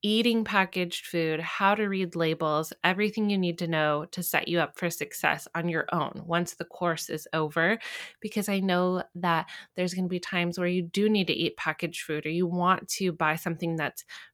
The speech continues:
pre-made, um, to have on hand that's easy on the go,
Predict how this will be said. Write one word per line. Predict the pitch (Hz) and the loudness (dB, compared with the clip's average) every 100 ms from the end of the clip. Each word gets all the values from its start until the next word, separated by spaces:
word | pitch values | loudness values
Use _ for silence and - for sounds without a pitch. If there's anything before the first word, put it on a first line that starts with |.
| _ - | _ -6
pre-made, | - 202 175 170 160 160 156 156 - - | 2 4 4 4 4 4 2 0 -4 0
um, | 165 151 147 - | 2 2 0 -4
to | 190 | -4
have | 175 175 165 160 | 0 2 2 2
on | 151 | -2
hand | 160 170 160 151 147 | -2 -4 -4 -4 -6
that's | 165 165 - | -8 -10 -10
easy | 165 160 160 | -8 -4 -2
on | 156 156 | -2 -4
the | 151 | -6
go, | 151 127 131 160 240 | -6 0 2 2 2